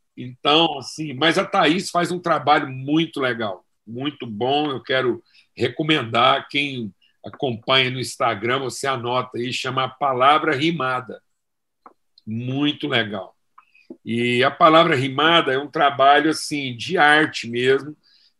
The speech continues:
é, no sentido de transformar em poesia, prosa, né? Deus deu pra Thaís, assim, um dom de transformar a poesia em poesia e prosa,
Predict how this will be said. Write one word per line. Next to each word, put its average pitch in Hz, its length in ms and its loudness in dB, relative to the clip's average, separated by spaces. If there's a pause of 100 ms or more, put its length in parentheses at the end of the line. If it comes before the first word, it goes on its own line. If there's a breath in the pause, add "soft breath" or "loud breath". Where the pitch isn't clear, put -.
(120)
é, 135 160 0
no 143 140 0
sentido - 360 -8
de - 80 -20 (120)
transformar 160 520 -2
em 156 120 -4
poesia, 135 800 0
prosa, 127 720 4
né? 135 280 0
Deus 127 360 -2
deu 135 160 0
pra 135 140 -6
Thaís, 131 320 0
assim, 131 200 -10
um 131 140 -8
dom 127 420 0 (460 soft breath)
de 110 100 -8
transformar 127 640 0
a 135 40 4
poesia 131 840 -2
em 135 160 -6
poesia 127 380 -4
e 135 60 -10
prosa, 131 480 0